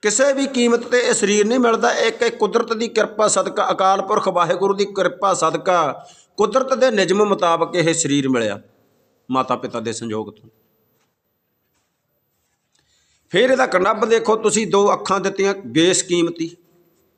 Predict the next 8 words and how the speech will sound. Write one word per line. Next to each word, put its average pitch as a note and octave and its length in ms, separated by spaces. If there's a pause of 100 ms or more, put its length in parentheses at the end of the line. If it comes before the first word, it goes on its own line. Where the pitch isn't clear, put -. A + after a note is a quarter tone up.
(2250)
ਦੇਖਣ D3 300
ਵਾਸਤੇ, D3 400 (2500)
ਕੰਨ D#3 260
ਸੁਣਨ D#3 300
ਵਾਸਤੇ, D#3 420
ਜੀਭਾ E3 280
ਬੋਲਣ C#3+ 340
ਵਾਸਤੇ, C#3+ 460